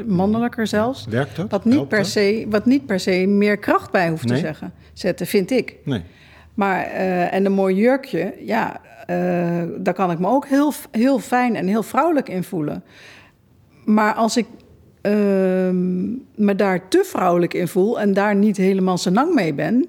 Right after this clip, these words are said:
Speaker 2: Ja.
Speaker 1: dan zet het me weer niet in mijn kracht.
Speaker 2: Ja.
Speaker 1: Dus het blijft toch afgaan op, ja, wat past bij jou. En, ehm, ehm,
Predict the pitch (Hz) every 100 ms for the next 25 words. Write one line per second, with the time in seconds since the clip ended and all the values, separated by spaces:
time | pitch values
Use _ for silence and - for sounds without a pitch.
0 | - - 151 - _ _ _ - 208 208
1 | 190 - 202 214 226 247 285 294 349 370
2 | - 349 - 90 82 - _ _ _ -
3 | 202 208 180 277 285 - 320 - - -
4 | 262 254 - 151 180 208 190 - - -
5 | - _ 220 170 156 190 - 180 - 165
6 | 214 247 165 170 - - - - - -
7 | 190 190 - - 156 156 160 165 170 165
8 | 165 - - _ _ _ _ _ _ _
9 | _ _ 180 175 175 170 170 175 170